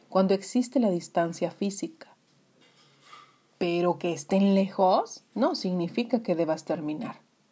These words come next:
Si bien es cierto que la distancia no es fácil de superar, la actitud que tengas en la relación y la confianza que se tengan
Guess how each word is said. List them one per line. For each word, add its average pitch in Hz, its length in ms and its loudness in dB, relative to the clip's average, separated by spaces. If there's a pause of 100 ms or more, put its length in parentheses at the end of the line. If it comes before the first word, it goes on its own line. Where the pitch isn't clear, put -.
(360)
Si - 240 -4
bien 208 320 2
es 262 100 0
cierto 233 600 4 (220)
que 170 100 -6
la 175 100 0
distancia 208 580 -2
no 185 80 -2
es 185 160 -2
fácil 196 460 -2
de 202 140 0
superar, 233 680 0 (580)
la 202 160 6
actitud 208 420 -2
que 269 160 4
tengas 175 680 -2 (100)
en 190 180 -2
la 202 100 4
relación 196 540 0
y 175 80 -2
la 147 140 -4
confianza 214 720 0
que 165 140 -6
se 165 160 -6
tengan 226 500 -2